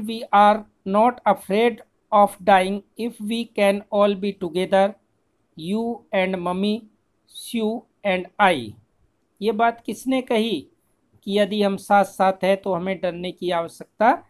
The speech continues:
नहीं है? किससे? मौत से। जोनाथन, लैरी, विजिल, सुजैन। So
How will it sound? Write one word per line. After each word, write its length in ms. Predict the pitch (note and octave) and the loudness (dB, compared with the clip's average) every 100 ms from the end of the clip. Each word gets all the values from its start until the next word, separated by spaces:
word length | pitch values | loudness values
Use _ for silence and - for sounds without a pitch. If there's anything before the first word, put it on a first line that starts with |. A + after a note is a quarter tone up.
| _ _ _ A#3+ | _ _ _ -4
नहीं 360 | A#3 G3+ G#3 | 0 2 0
है? 180 | E3 A2 - _ _ _ _ - | -4 -8 -14 _ _ _ _ -10
किससे? 400 | G3 - B3 C4 C4+ | -10 -2 0 0 -2
मौत 260 | F#3 F#3 F3+ | -2 -2 -2
से। 300 | - B2+ G#2 - _ _ _ _ - | -10 -14 -14 -18 _ _ _ _ -8
जोनाथन, 640 | D3 G#3 G#3 G#3 G#3 A3 A#3 _ _ _ _ | -2 0 0 0 0 0 -6 _ _ _ _
लैरी, 580 | D3 F3 A3 A#3+ B3 B3+ _ _ _ _ _ - | -6 0 2 2 -2 -6 _ _ _ _ _ -4
विजिल, 420 | D#3+ F3 F#3+ B3+ - _ _ _ _ _ - | -2 0 -2 -4 -10 _ _ _ _ _ -12
सुजैन। 600 | - B3 B3 A3+ C3 G2 - _ _ _ _ _ _ _ _ _ _ | -6 0 2 2 0 -10 -18 _ _ _ _ _ _ _ _ _ _
So 180 | - | -8